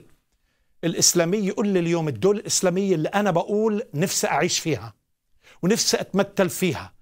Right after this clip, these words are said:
طب وليه العالم كله عم بترك بروح للغرب؟ طبعًا الغرب مش الحل، بالعكس في مشاكل أكتر من الشرق.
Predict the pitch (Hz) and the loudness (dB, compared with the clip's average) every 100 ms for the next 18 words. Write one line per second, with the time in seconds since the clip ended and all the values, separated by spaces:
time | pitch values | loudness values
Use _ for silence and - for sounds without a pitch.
0 | _ _ _ 156 151 202 208 190 190 - | _ _ _ 0 4 4 2 0 -2 -2
1 | 202 185 151 131 190 170 - 165 180 185 | 0 2 2 -2 -2 -2 -2 -4 -2 0
2 | 170 147 160 123 _ - 139 147 160 156 | 0 2 0 -2 _ -2 0 2 2 2
3 | 196 180 - 170 - 220 190 175 _ _ | 2 0 -4 -6 2 2 2 -8 _ _
4 | _ _ 160 165 202 - 190 180 - 202 | _ _ 0 2 0 -2 -2 0 0 0
5 | 196 190 202 208 185 175 - 196 165 | 0 -2 -2 0 -2 -6 0 0 0